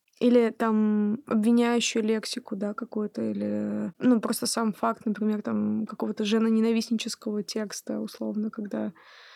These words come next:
а, ты понимаешь, что, ну, там, человек, например, не, не задумывается о другой оптике, да,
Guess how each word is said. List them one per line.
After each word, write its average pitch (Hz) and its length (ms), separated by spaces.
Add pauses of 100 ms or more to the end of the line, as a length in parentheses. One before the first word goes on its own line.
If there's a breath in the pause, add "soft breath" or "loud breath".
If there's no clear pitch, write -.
(300 loud breath)
а, 214 180
ты 220 100
понимаешь, 226 360
что, 214 580 (460)
ну, 220 380 (380)
там, 208 160
человек, 226 380
например, 220 380
не, 220 380 (460 loud breath)
не 233 160
задумывается 220 1300 (140)
о 214 160
другой 226 600
оптике, - 580
да, 214 540